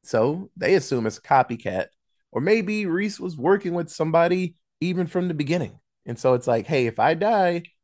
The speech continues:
Katie, you gotta take up the mantle of fucking with Hobbs and killing people." And the other person's like, "Okay." Honestly, it's a Saw situation. And I was like, "Okay, that's actually reasonable," 'cause we've seen things like that.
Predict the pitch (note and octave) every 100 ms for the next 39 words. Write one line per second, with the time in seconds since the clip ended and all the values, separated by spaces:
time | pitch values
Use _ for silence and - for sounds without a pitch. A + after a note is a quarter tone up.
0 | _ _ _ - D3 C3+ C3+ - _ _
1 | _ - G2+ G#2 C3+ C#3 D3 C#3 - _
2 | _ _ F3+ C#3+ D#3 - D3 E3 D3+ D3
3 | B2 A2 - C#3 D3+ C#3 C#3+ D3 D#3+ C#3
4 | B2+ A2+ A2+ G2+ - G3+ G#3 C#3 - A#2
5 | F#2 F2 E2+ F2+ F#2+ F#2+ G#2 A2+ G2 G2+
6 | A2+ - A2+ - _ _ _ D3+ F3 E3
7 | D#3+ D#3 _ - C#3 A2+ B2+ G#2 - F2
8 | - - - - - - _ _ _ _
9 | _ D#3+ E3+ E3+ D#3 A4 - F#3 G3 -
10 | - F#3 - F#3 G#3+ D#3+ A#2+ F#2+ - G2+
11 | - _ C3 - F#3 B2+ G2 E2+ E2 E2
12 | -